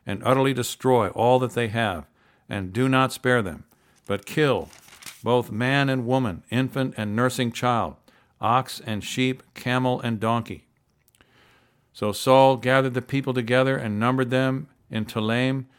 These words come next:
two hundred thousand foot soldiers and ten thousand men of Judah. And Saul came to a city of Amalek and lay in wait in the valley.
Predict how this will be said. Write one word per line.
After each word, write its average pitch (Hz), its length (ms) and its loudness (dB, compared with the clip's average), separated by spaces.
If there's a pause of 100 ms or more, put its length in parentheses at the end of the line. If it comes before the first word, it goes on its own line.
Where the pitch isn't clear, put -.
(340)
two 139 200 -2
hundred 127 320 0
thousand 123 400 2
foot 139 320 -4
soldiers 135 560 2
and 104 200 -8
ten 127 280 -4
thousand 120 480 0
men 120 180 0
of 117 100 -4
Judah. 107 380 -4 (420)
And 92 160 -8
Saul 127 360 4
came 131 320 0
to 113 140 -2
a 107 40 0
city 127 320 0
of 117 220 -2
Amalek 127 500 -2
and 98 240 -6
lay 123 240 -2
in 110 300 -6
wait 120 280 -2
in 113 100 -2
the 110 80 -2
valley. 101 440 -4